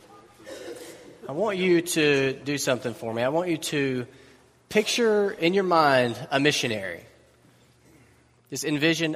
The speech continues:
a missionary. Just your standard, typical, what does a missionary look like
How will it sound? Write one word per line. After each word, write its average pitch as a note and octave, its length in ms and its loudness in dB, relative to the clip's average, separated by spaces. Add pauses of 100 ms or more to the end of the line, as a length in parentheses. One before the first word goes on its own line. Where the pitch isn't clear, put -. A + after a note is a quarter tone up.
a C3+ 80 4
missionary. G2+ 680 -6 (2000)
Just B2+ 160 -6
your A2+ 80 -8
standard, D#3 840 2 (1600)
typical, C#3 580 0
what C#3 180 2
does C3+ 140 -4
a C#3 40 -2
missionary C3 520 0
look A#2+ 320 0
like A#2+ 460 2